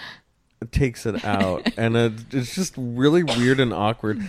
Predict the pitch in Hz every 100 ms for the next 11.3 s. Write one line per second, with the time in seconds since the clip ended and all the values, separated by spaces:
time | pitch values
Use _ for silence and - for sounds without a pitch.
0 | - - 127 143 160 180 180 135 123 131
1 | 156 175 160 135 127 135 120 117 107 104
2 | 107 - 127 127 120 110 98 104 98 92
3 | 90 92 80 92 101 101 107 98 98 -
4 | 190 98 98 95 - 98 95 98 95 90
5 | - _ _ _ _ _ - 156 139 156
6 | 143 - 127 135 135 139 135 123 120 117
7 | 123 131 - 127 139 143 160 151 135 -
8 | 120 123 131 139 135 135 131 - 110 -
9 | 113 113 107 107 - 98 - 90 80 82
10 | 71 82 65 _ _ _ - 101 95 92
11 | - 85 50